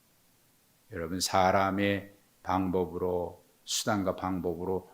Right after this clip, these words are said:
성공한 거예요. 축복 아닙니다. 하나님 반드시 심판하시는데 그 심판의 방법 첫 번째가 그들의 편이었던 사람들이 배반하게 만들어요.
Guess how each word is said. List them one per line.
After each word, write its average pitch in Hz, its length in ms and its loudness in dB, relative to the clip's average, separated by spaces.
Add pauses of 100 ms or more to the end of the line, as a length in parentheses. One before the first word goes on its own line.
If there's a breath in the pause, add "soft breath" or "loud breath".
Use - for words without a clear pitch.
(120)
성공한 95 720 -2
거예요. 85 480 -2 (240 loud breath)
축복 - 460 -4
아닙니다. 95 680 -8 (1900)
하나님 90 500 0
반드시 98 480 -6
심판하시는데 90 1000 -8 (200 loud breath)
그 - 120 -6
심판의 101 540 4
방법 92 400 -2
첫 - 160 -4
번째가 92 520 -2 (920 loud breath)
그들의 95 440 0
편이었던 98 520 -2
사람들이 85 600 -8
배반하게 85 840 -6
만들어요. - 460 -20